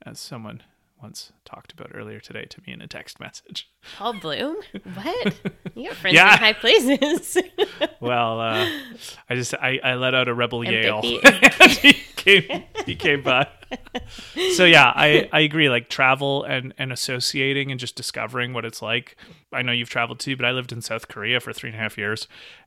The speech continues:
Speaker 1: And one of the lasting impressions I got from that place is that fundamentally, even though it's such a different culture, people in Korea are just the same as people here. You know what people do on a Sunday in Korea?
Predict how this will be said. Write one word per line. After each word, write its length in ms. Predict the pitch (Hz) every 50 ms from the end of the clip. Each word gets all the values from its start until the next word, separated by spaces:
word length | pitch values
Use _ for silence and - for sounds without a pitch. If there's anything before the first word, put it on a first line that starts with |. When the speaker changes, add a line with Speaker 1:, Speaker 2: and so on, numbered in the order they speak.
| _ _
Speaker 1:
And 420 | - 131 120 113 110 104 110 - - _ _ _ _ _ _ _ _ _ _ _ _ _ _ _ _ _ _ _ _ _ _ _ _ _
one 160 | - 143 139
of 80 | 131 123
the 160 | 120 123 - - _ _ _ -
lasting 840 | - 139 139 127 117 117 120 - - - 139 127 120 113 113 117 - _ _ _
impressions 500 | - 131 120 - 120 120 120 - 139 117
I 60 | 120 113
got 180 | 117 110 110
from 120 | - 113 110
that 180 | 113 127 -
place 200 | - 113 113 113
is 120 | 120 113 113
that 260 | 110 104 - _ -
fundamentally, 840 | - 151 147 139 123 120 131 156 151 135 104 110 120 135 156 - _ _ _ -
even 240 | - 165 147 147 139
though 140 | 135 131 127
it's 100 | 127 -
such 180 | - 147 131 -
a 60 | 123
different 260 | 123 127 123 120 110 -
culture, 420 | 131 143 139 - 110 104 107 - - - - _ -
people 260 | - 160 139 - 139
in 60 | 127 117
Korea 300 | - 127 127 123 117 110
are 40 |
just 220 | 107 110 110 - -
the 60 | 113
same 260 | - - 113 107 107
as 80 | 104 -
people 300 | - 117 107 - - 107
here. 240 | 113 107 104 104 - _ _ _ _ _ _ -
You 60 | 143
know 60 | 151
what 80 | 156 143
people 180 | 170 151 151 147
do 140 | 151 156 156
on 80 | 151
a 60 | 147
Sunday 400 | - - 147 147 151 160 165 165
in 100 | 165 160
Korea? 400 | 160 - 156 147 156 170 196 220